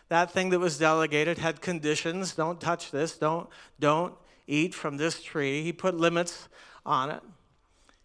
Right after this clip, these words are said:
And, and Adam violated that. He exceeded his authority. He exceeded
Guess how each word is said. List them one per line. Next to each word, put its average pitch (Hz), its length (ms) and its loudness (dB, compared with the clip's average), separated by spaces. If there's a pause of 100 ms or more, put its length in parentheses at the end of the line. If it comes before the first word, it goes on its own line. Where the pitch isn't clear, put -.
(140)
And, 160 260 2
and 160 260 -2
Adam 165 340 6
violated 151 760 4
that. 135 280 -2
He 170 160 0
exceeded 208 640 -2
his 170 320 -2
authority. 165 680 2
He 151 140 0
exceeded 202 600 -2